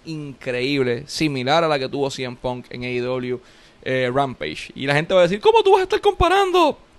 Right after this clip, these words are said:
a C M Punk con Becky Lynch?". Becky Lynch tenía cincuenta y un mil trescientas veintiséis personas en el venue gritando. O sea, el pop fue épico. Así que para mí,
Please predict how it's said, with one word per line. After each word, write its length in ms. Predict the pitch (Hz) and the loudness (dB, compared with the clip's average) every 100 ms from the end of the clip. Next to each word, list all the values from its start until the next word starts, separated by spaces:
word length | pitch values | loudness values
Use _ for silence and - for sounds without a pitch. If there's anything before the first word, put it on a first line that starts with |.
| - - _ _ | -20 -20 _ _
a 160 | - 262 | -4 2
C 120 | 370 | 2
M 100 | 381 | 4
Punk 240 | 415 403 | 6 4
con 120 | 339 294 | 4 0
Becky 220 | 370 339 | 2 2
Lynch?". 240 | 370 - - - - - _ - - | 0 -4 -12 -20 -20 -20 _ -20 -10
Becky 160 | - 214 | 4 6
Lynch 200 | 208 - | 6 4
tenía 200 | 185 190 | 2 2
cincuenta 420 | 175 160 151 151 | 0 -2 -4 -4
y 20 | |
un 120 | 143 | -2
mil 240 | 147 170 170 | -2 -4 -4
trescientas 480 | 147 143 151 156 | -6 -4 -4 -2
veintiséis 460 | 156 160 147 156 156 | 0 -2 -2 -2 -2
personas 600 | 151 - 143 139 139 - - - | -4 -6 -4 -4 -6 -12 -18 -8
en 180 | 151 139 | -4 -2
el 120 | 127 | -2
venue 380 | 127 127 127 131 - | -2 -2 -4 -8 -12
gritando. 800 | 123 120 - _ 117 107 78 - - _ _ _ - | -14 -12 -16 _ -8 -6 -8 -12 -14 _ _ _ -14
O 40 | |
sea, 120 | 104 107 | -10 -4
el 200 | 131 131 | -4 0
pop 280 | - 143 - | 2 2 0
fue 400 | - 135 131 - _ _ - | -6 -4 -4 -8 _ _ -4
épico. 480 | 147 131 - 64 - - | -2 -4 -10 -12 -14 -12
Así 240 | 123 135 | -10 -8
que 160 | 120 123 | -4 -4
para 220 | 120 123 | -4 -2
mí, 240 | 165 202 | -2 -4